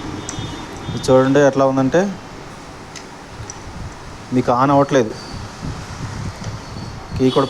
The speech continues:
ప్రాబ్లం వచ్చింది, లాకెట్ ప్రాబ్లం వచ్చేసింది, on అవ్వట్లేదు.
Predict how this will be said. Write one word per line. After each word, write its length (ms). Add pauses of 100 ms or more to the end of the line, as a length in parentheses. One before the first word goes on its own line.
ప్రాబ్లం 320
వచ్చింది, 280 (180)
లాకెట్ 380
ప్రాబ్లం 300
వచ్చేసింది, 460 (2500)
on 160
అవ్వట్లేదు. 380